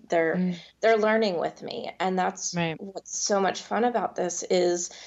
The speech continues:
Speaker 1: the more I stick to my, my path and I don't allow them to influence me, they have to change their perspective because they're seeing me do it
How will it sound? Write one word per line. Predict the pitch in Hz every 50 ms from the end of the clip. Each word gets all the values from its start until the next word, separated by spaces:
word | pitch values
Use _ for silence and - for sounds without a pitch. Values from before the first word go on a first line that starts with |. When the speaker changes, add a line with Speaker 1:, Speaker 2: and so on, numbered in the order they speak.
| - - - - _ _ _ _ -
Speaker 1:
the | 208
more | 202 208 196 196 202 208 202
I | - - 190
stick | 190 - - - 208 196 - -
to | - 220
my, | 208 190 175 170 175 170 170 147 - -
my | - 185 180 180
path | 185 - - 190 180 185 196 196 196 -
and | - - 180
I | 170 170
don't | - - - 180 175 180 -
allow | - - 170 170 170 170 175 175
them | 170 170 165 165
to | - -
influence | - 170 180 190 185 - 180 175 165 160 156 - - -
me, | 185 170 165 160 160 - - - - - - - - - _ _ - - - -
they | 208 208 202 220 240
have | 214 - - 185 190 202 -
to | - 196
change | - - - 190 175 175 170 170 170 - - -
their | - 170
perspective | - - 175 - - - - - - - - - - - - - - - _ _
because | - 196 190 208 196 190 190 190
they're | 196 190
seeing | 190 190 - - 196 196 208 208 208
me | 196 180
do | 170 - 185 190 196
it | 196 180 -